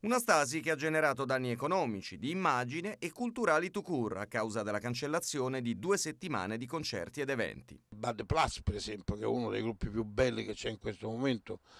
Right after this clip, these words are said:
Speaker 2: e, e abbiamo dovuto rimborsare i biglietti, abbiamo dovuto rimborsare i biglietti aerei anche, e quindi un,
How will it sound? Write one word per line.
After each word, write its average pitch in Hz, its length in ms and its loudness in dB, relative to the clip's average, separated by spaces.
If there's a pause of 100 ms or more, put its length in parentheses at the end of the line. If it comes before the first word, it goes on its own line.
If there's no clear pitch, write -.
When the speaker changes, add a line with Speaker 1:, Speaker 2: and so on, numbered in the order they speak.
(240)
Speaker 2:
e, 170 760 4
e 175 40 6
abbiamo 180 440 6
dovuto 180 240 6
rimborsare 131 520 4
i - 20 4
biglietti, 120 560 2
abbiamo 131 340 2
dovuto 143 200 4
rimborsare 123 420 2
i - 20 2
biglietti 120 400 0
aerei 113 580 6 (280)
anche, 113 560 0 (380)
e 147 140 4
quindi 170 440 2
un, 113 680 -2